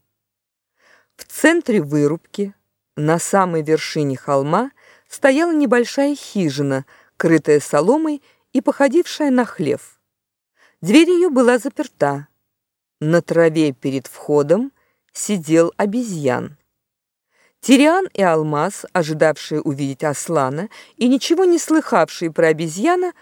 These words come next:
остановились в недоумении. Это, конечно, был Хитр собственной персоной, только раз в десять безобразней, чем в бытность свою у каменного котла,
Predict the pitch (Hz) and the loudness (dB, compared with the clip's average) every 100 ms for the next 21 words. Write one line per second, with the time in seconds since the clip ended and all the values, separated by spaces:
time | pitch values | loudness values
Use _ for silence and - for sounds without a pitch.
0 | _ _ _ - 170 - 185 170 160 165 | _ _ _ -8 -8 -4 0 2 0 -2
1 | 226 - - 240 214 240 220 147 131 127 | -4 -8 -4 -2 0 0 0 -2 -6 -8
2 | 117 _ _ _ _ _ _ _ _ _ | -14 _ _ _ _ _ _ _ _ _
3 | _ - 135 - 143 143 135 131 135 175 | _ -14 -12 -8 -6 -2 -2 -2 -2 -4
4 | - 240 240 214 156 175 202 - - - | -4 -2 0 2 2 4 2 -2 -12 0
5 | 349 233 - 131 - - - - - 175 | 0 2 -2 -4 -8 -20 -20 -4 4 4
6 | - - 170 160 175 - - 180 143 131 | 2 -8 -4 -4 -4 -6 -4 0 0 -2
7 | 135 - - _ _ 339 311 - 294 277 | -6 -10 -20 _ _ 2 2 4 4 4
8 | 285 254 - 185 170 147 202 180 - 147 | 2 0 -6 -10 -10 -4 0 0 -2 -8
9 | 139 156 175 180 269 311 254 277 269 - | -4 0 2 2 2 0 0 0 0 -4
10 | _ _ - - 190 160 165 214 - 196 | _ _ -6 0 2 0 0 0 0 -2
11 | 196 - 175 180 196 - 185 - 180 175 | -4 0 0 2 -2 -2 -4 0 0 0
12 | 175 175 - 190 - 139 127 | -2 -2 -2 -6 -4 -4 -4